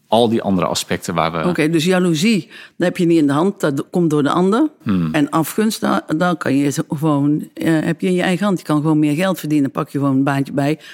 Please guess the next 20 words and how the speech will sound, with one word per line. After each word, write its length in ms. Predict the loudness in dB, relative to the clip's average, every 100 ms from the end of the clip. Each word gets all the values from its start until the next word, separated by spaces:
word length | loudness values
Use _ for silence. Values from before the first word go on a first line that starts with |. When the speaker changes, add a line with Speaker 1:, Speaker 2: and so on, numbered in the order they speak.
| -10
Speaker 2:
koop 220 | -2 -2
je 80 | 0
groter 320 | 0 -2 -2
huis. 260 | -6 -6 -6
Speaker 1:
Ja, 340 | -2 0 0 -6 -20 -20 -2
ja, 140 | 0
dat 140 | 2 0
z-, 80 | -4
dat 280 | 0 0 -2 _
zou 320 | -4 0 0
kunnen, 360 | 2 0 0 -4
dat 140 | -4 0
zou 200 | 0 0
kunnen. 260 | 0 0
Maar 160 | 0 2
ik 120 | 2
denk 160 | 2 2
dat 140 | 0
we 80 | 0
niet 200 | 0 -2